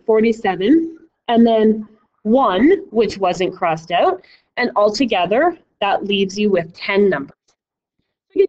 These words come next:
you could have listed all fifty. This is just a little bit faster in terms of, um,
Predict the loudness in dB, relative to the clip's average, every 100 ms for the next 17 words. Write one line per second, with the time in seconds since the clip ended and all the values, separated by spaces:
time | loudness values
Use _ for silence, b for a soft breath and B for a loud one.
0 | -2 _ -14 -8 -8 -8 -6 -6 -4 -6
1 | -2 -4 -4 B _ -4 -2 -2 -2 -2
2 | 0 0 -2 -4 -6 -4 -6 -2 -2 -2
3 | B B -2 -2 0 0 2 0 0 -2
4 | -4 -10 -6 -2 -2 -2 -2